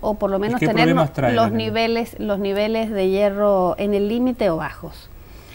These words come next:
Speaker 1: Este, la anemia trae cansancio, trae falta de gana, trae me, agito, fatigas para, para, a-, al hacer medianos o grandes esfuerzos, al subir las escaleras, me canso más.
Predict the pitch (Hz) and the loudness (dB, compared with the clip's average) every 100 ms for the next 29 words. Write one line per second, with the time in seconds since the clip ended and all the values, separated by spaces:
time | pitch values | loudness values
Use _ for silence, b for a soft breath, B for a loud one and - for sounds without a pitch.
0 | B B B - 262 247 247 262 269 392 | B B B -6 -2 -2 -2 0 2 2
1 | 349 240 220 202 196 185 180 - 269 269 | 2 2 0 0 0 -2 -2 -2 -2 -2
2 | 262 269 262 254 254 247 196 185 180 180 | -2 -2 0 2 0 -2 0 2 2 0
3 | 170 180 - 175 175 185 175 175 277 262 | -2 -4 -4 -4 -2 -2 -2 2 2 2
4 | 240 240 240 240 240 B B - 196 185 | 0 -2 -4 -4 -6 B B -6 -2 2
5 | 180 175 175 175 180 - 202 B 285 269 | 2 0 0 -2 -6 -8 -12 B -14 -12
6 | 233 B B - 208 185 175 - 254 240 | -12 B B -2 -2 0 -2 -2 -2 0
7 | 226 196 190 220 220 226 220 196 170 117 | -2 0 -4 -2 0 0 0 0 2 -2
8 | - 170 165 123 180 175 196 190 - 214 | -2 -2 0 -2 -4 -4 -4 -4 -2 -2
9 | 202 196 190 196 220 220 190 180 185 202 | 0 0 0 2 2 2 0 0 0 0
10 | 190 175 - 302 254 233 208 180 - 180 | -2 -4 4 4 4 2 -2 -4 -4 -4
11 | 190 185 185 202 202 294 277 254 226 208 | -2 -4 -6 -6 -2 2 2 2 0 -2
12 | 170 - 175 180 175 185 254 254 240 240 | -6 -4 -4 -4 -6 -4 -2 -2 -2 -4